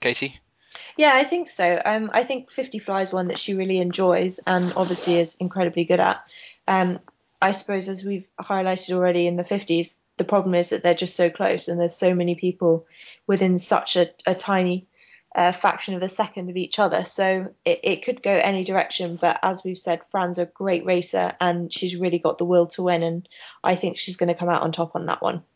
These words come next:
Speaker 1: Well, she's the only, uh, Commonwealth swimmer under twenty-six seconds this year, so, uh, she has that,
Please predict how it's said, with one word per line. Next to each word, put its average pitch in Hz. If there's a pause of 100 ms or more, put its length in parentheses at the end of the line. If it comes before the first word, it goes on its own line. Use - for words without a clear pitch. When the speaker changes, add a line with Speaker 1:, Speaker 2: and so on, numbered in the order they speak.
(140)
Speaker 1:
Well, 117
she's -
the 127
only, 131
uh, 113
Commonwealth 117
swimmer 110
under 104
twenty-six -
seconds 95
this 92
year, 95
so, 104
uh, 101
she -
has 113
that, 104